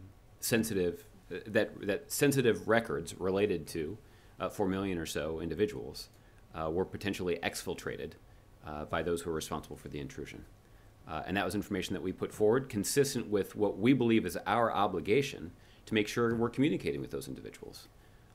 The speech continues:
Uh, and you'll recall that the administration has actually put forward legislation to Congress,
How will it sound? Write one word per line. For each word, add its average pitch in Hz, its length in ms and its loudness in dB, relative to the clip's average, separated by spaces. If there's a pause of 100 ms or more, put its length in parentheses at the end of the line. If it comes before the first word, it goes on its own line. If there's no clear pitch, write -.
(160)
Uh, 82 340 -6
and 87 640 -2
you'll 101 220 2
recall 117 520 4
that 87 200 -6
the 90 320 0 (320)
administration 113 440 2
has 92 80 -2
actually 95 200 -2
put 113 160 -2
forward 90 240 0
legislation 92 680 0
to - 120 -8
Congress, 87 600 -4